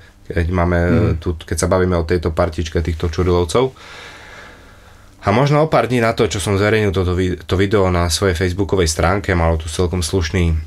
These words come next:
Speaker 1: a, dosah, som dostal, a, správu od, e, od občana, ktorý mi, e, ktorý pochádzal z toho regiónu a napísal mi, že tento farár, o ktorom som hovoril, že n-, skutočne zomrel a, pardon,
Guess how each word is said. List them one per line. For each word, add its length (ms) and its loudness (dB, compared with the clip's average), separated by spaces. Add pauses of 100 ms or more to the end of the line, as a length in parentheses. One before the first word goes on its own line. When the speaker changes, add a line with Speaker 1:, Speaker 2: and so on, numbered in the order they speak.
Speaker 1:
a, 220 0
dosah, 400 2 (100)
som 240 -4
dostal, 480 0
a, 140 2 (320)
správu 580 0
od, 220 -2
e, 80 -2
od 400 0
občana, 400 -2
ktorý 320 -2
mi, 220 0 (120)
e, 60 -2 (560)
ktorý 240 0
pochádzal 400 0
z 80 -6
toho 180 0
regiónu 540 0 (1600)
a 180 0
napísal 460 0
mi, 160 0
že 160 -2
tento 240 -2
farár, 380 2
o 60 -2
ktorom 280 -2
som 180 -4
hovoril, 480 2
že 220 -2
n-, 100 -4
skutočne 540 -2
zomrel 480 2 (1120)
a, 100 2
pardon, 380 -2